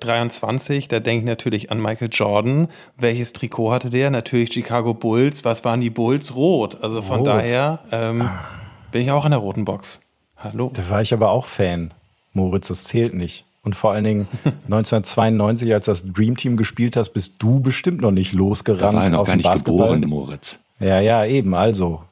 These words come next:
Speaker 2: jetzt eigne dir hier nicht Dinge an, äh, von denen du noch gar nichts verstehen kannst.
Speaker 3: Jungs, zum Thema Einschlafen, Schlafe zählen, in den Schlaf erzählen. Gute Nacht. Ja, was,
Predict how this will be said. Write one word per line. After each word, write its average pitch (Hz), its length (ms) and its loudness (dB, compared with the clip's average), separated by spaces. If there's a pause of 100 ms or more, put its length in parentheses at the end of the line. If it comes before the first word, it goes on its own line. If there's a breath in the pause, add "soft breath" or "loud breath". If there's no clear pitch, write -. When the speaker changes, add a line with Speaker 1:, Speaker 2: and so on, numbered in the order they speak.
(140)
Speaker 2:
jetzt 90 360 -4
eigne 151 420 2
dir 131 140 2
hier 127 160 2
nicht 120 240 0
Dinge 143 260 2
an, 139 280 0
äh, 127 240 2 (120)
von 117 200 -4
denen 117 200 2
du 113 40 2
noch 113 220 -2
gar 95 200 0
nichts 110 220 0
verstehen 82 460 -4
kannst. - 400 -10
Speaker 3:
Jungs, 101 500 2 (260)
zum 123 220 2
Thema 104 480 2
Einschlafen, - 800 -2
Schlafe 127 420 -2
zählen, 110 420 2
in 98 140 -2
den 90 100 2
Schlaf - 200 -4
erzählen. - 240 -6
Gute - 260 0
Nacht. - 380 -2 (400 loud breath)
Ja, 113 180 0
was, - 320 -2